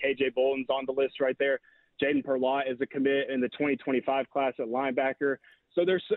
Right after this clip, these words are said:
and, I mean, there's so many names on that roster, and they're, heck, they're right down the road from us. So it seems like, yeah,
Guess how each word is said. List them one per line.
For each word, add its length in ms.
and, 220
I 60
mean, 180
there's 220
so 180
many 180
names 400
on 200
that 180
roster, 320
and 140
they're, 120
heck, 320
they're 120
right 260
down 160
the 80
road 280
from 140
us. 160
So 80
it 80
seems 140
like, 140
yeah, 160